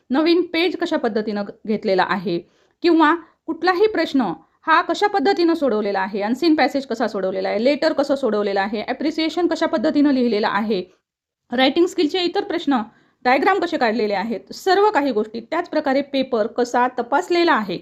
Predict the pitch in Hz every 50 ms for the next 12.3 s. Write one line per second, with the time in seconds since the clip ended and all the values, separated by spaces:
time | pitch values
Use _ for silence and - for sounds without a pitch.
0 | - _ _ _ _ _ _ _ _ _ - 339 381 392 - 269 220 311 320 311
1 | 277 277 311 330 320 311 - 214 214 220 190 190 - 277 269 302 330 339 - 247
2 | 226 233 247 233 226 220 214 196 214 208 202 202 190 190 196 214 185 180 - -
3 | _ _ _ - 294 330 339 302 311 285 269 302 294 269 294 294 311 349 339 262
4 | 233 196 190 - 202 180 175 - _ _ _ - 269 - 359 359 359 339 330 320
5 | 339 330 294 208 196 294 254 240 226 - - 254 233 240 277 269 - 349 339 330
6 | 320 320 320 302 240 233 - 214 214 214 311 349 359 339 247 277 247 214 214 -
7 | _ 320 320 - - 214 185 - - - 285 277 302 247 233 220 214 320 349 359
8 | 359 349 285 262 247 220 - - 233 226 233 170 - - _ _ _ _ _ 262
9 | 311 311 285 240 254 247 240 311 294 320 302 294 285 294 285 320 339 302 247 208
10 | 220 254 240 240 233 - - 254 320 349 320 339 359 349 - 285 294 294 302 -
11 | - 330 320 311 311 294 277 262 269 269 - 240 220 208 202 220 254 320 339 370
12 | 359 359 339 339 330 339